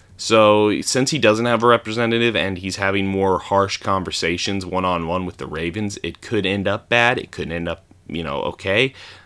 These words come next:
But they're, they're definitely going to be more blunt. That's what, that's what you have that agent for. It's to buffer,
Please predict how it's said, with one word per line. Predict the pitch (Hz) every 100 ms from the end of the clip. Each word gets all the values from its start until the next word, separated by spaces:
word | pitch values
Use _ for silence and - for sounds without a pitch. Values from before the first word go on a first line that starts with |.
| -
But | 92 92 76
they're, | 95 98
they're | 67 107
definitely | 101 98 - 104 95
going | 98
to | 92
be | 92
more | 90 92 82
blunt. | 85 85 92 76 - -
That's | 107 -
what, |
that's | 113 117 127
what | 120
you | 107
have | 98
that | 90 90
agent | 107 101 85
for. | - 85 80
It's | 82 -
to | - 87
buffer, | - 98 - 69 73